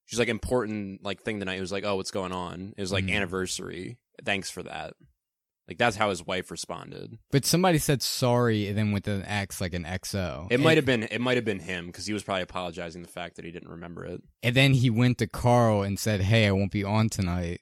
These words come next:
Speaker 1: Mm-hmm.
Speaker 2: And then, and then he was, like, contemplating saying, "Sorry, X."
Speaker 1: Yeah.
Speaker 2: Like, uh, like an affectionate thing
Speaker 1: Yeah,
Speaker 2: to
Speaker 1: yeah, yeah.
Speaker 2: him.
Speaker 1: Mm-hmm.
Speaker 2: Like, in the real world.
Speaker 1: Yeah, yeah.
Speaker 2: And then he, he didn't end up doing that. But, so she basically calls him out,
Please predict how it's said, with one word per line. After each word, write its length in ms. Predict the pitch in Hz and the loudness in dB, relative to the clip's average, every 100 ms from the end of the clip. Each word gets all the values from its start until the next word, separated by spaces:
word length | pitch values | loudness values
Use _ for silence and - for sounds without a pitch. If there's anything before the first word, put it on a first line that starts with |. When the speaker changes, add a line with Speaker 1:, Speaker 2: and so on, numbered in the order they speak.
| - | -4
Speaker 1:
Mm-hmm. 300 | 120 113 104 98 - _ _ | 0 0 0 -4 -12 _ _
Speaker 2:
And 220 | 120 117 | 2 6
then, 420 | 117 120 120 113 - | 6 6 4 0 -4
and 180 | 135 117 | 0 4
then 220 | 113 107 | 6 4
he 260 | 104 139 139 | 4 6 6
was, 360 | 139 131 123 | 6 4 4
like, 160 | 113 110 | 4 4
contemplating 560 | 120 120 117 107 107 98 | 2 2 2 2 2 2
saying, 280 | - 104 | 2 2
"Sorry, 540 | 92 - 110 107 98 80 | 0 2 4 4 2 0
X." 580 | 98 85 - - - - _ _ _ _ | -2 -4 -6 -10 -10 -14 _ _ _ _
Speaker 1:
Yeah. 320 | 104 101 95 | 0 2 4
Speaker 2:
Like, 400 | 92 107 87 87 - - | 6 4 2 -6 -8 0
uh, 100 | 117 | 2
like 220 | 104 107 | 4 4
an 80 | 104 | 4
affectionate 640 | 98 - 107 - 101 87 | 2 4 2 4 0 0
thing 160 | - 120 | 2 4
Speaker 1:
Yeah, 140 | 107 | 6
Speaker 2:
to 60 | 98 | 6
Speaker 1:
yeah, 60 | 98 | 6
yeah. 120 | 90 | 6
Speaker 2:
him. 400 | 110 95 78 85 | 4 4 -2 -8
Speaker 1:
Mm-hmm. 360 | 104 98 98 90 - 98 | -6 -4 -4 -4 -6 -2
Speaker 2:
Like, 160 | 98 | 0
in 220 | 95 117 110 | 2 4 4
the 100 | 98 | 4
real 260 | 101 104 | 2 -2
world. 300 | 92 87 92 | -4 -6 -2
Speaker 1:
Yeah, 200 | 101 90 | 2 2
yeah. 260 | 87 80 90 - _ _ _ - | 2 0 -6 -10 _ _ _ -2
Speaker 2:
And 100 | 104 | 2
then 80 | |
he, 220 | 113 113 120 - | 4 4 2 0
he 140 | - 117 | -2 2
didn't 220 | 110 110 | 2 2
end 120 | 101 | 0
up 140 | 92 82 | -4 -4
doing 260 | 95 90 | -6 -6
that. 180 | 82 80 | -8 -10
But, 220 | - 98 - _ _ _ _ _ _ | -8 -8 -8 _ _ _ _ _ _
so 160 | - 160 | 4 4
she 180 | - | 6
basically 320 | 170 165 143 127 | 6 4 4 2
calls 320 | 123 123 110 | 4 2 2
him 100 | 104 | -2
out, 340 | 101 101 98 | -2 -2 -4